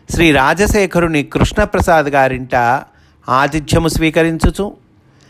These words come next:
వారి సంతతికి భారతీయ బాలశిక్ష, వేద సూక్తములు నేర్పసాగితిని. వారింట పూర్వము విశ్వనాథ వారి రామాయణ కల్పవృక్షమును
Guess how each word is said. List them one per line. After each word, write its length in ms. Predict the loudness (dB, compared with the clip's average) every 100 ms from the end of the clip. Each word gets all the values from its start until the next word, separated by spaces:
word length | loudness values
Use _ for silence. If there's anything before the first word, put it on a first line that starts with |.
| _ -16 0
వారి 340 | 2 4 2
సంతతికి 880 | 0 -2 -2 -4 -4 -4 -4 -4 -6 -12 _ _ _ _ -4
భారతీయ 520 | 0 2 0 0 0
బాలశిక్ష, 640 | 2 2 2 -2 -6 -2 -2 -2 _ _ _ _ -2
వేద 240 | 2 2
సూక్తములు 680 | 2 0 0 0 0 2 2
నేర్పసాగితిని. 920 | 2 -2 -2 -2 -2 -2 -8 -12 -14 _ _ _ _ _ _ _ _ _ _ -4
వారింట 760 | 0 2 0 -2 0 2 2 0 -10 _ _ _ -6
పూర్వము 600 | -2 0 0 0 0 -4 -8 _ _ _ _ _ -2
విశ్వనాథ 520 | 0 2 2 4 4
వారి 340 | 2 2 2 0
రామాయణ 560 | -2 0 0 0 -2
కల్పవృక్షమును 1120 | -2 -2 -4 -2 -2 -4 -2 0 0 -2 -6